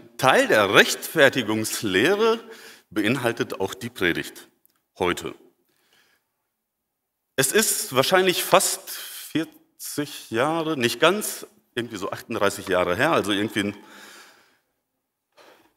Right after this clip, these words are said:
in den neunzigern. Da waren wir, Lilly und ich, wir waren tatsächlich noch nicht verheiratet, also wird das irgendwie so dreiunddreißig Jahre her sein,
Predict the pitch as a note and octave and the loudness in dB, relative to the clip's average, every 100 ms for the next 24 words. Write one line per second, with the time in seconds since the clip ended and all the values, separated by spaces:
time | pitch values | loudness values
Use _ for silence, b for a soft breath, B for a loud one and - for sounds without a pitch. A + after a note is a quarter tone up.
0 | _ _ A#2 A2 G2+ C3 - F3 G3 C#4+ | _ _ 0 4 4 4 2 4 4 2
1 | - - _ _ _ _ _ _ _ _ | -8 -20 _ _ _ _ _ _ _ _
2 | _ - _ _ _ _ _ _ _ _ | _ -20 _ _ _ _ _ _ _ _
3 | _ _ _ _ - G#2+ G#2+ A2+ A2 F#2+ | _ _ _ _ 0 2 6 4 2 0
4 | A#2 E3 G#3 F#3+ - - _ _ _ _ | 2 2 2 -4 -16 -20 _ _ _ _
5 | _ _ _ F#2+ G#2+ A#2 G#2+ - - A2+ | _ _ _ -4 -2 0 -2 -4 -6 -4
6 | F2 F2 G2+ A2 G2 - A#2 F#2+ F2+ C#3+ | 0 0 -2 -4 -6 -6 -10 -6 -4 -4
7 | - G2+ F#2+ A#2 D#3 F#3 - - _ _ | -6 -4 0 0 -2 -6 -8 -20 _ _
8 | _ _ _ _ _ - F2+ D2+ D#2+ E2 | _ _ _ _ _ -14 -12 -10 -10 -10
9 | D#2+ D#2 E2+ D#2+ D2+ D#2+ D#2+ E2 D#2+ E2 | -10 -12 -10 -10 -8 -6 -6 -6 -6 -6
10 | F2+ F2 E2 B2+ C#3+ D#3+ | -6 -4 -2 -2 0 -2